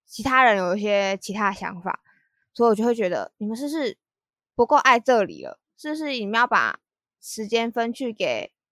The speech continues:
其他事情上？我就会开始觉得，怎么可以这样子？<laughs> 但，但是，但是必须说那样的想法很不对，就是其实大家都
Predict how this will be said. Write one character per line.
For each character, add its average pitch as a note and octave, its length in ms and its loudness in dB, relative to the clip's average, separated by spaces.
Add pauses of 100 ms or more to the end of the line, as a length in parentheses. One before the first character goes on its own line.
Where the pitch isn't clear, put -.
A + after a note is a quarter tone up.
(160)
其 - 160 -2
他 A3+ 180 -2
事 A#3 220 -4
情 - 240 -10
上？ - 220 -6 (520)
我 A#3+ 100 0
就 C#4 80 4
会 D4 80 4
开 C4+ 140 0
始 G3+ 400 -2 (340)
觉 G#3+ 240 0
得， - 60 -20 (260)
怎 C4 100 2
么 C4 60 -4
可 G4 100 2
以 D#4+ 80 0
这 B4 80 0
样 D4+ 160 0
子？ A3 160 -6
<laughs> - 0 -
但， - 1080 -12 (100)
但 A#4 560 4
是， F3+ 180 -6 (300)
但 G#4 220 0
是 F4+ 160 -2
必 E4+ 200 0
须 D#4 160 2
说 C#4 280 4
那 D4+ 100 -2
样 B3+ 140 0
的 A3+ 40 -2
想 F#3+ 320 0
法 B2 380 2
很 D3 460 -4
不 F#3 120 -10 (120)
对， G#3 340 0 (100)
就 A#3+ 200 -6
是 G#3 520 -8 (480)
其 - 160 -10
实 C#4+ 140 -10
大 - 140 2
家 C4+ 200 4
都 A#3+ 580 0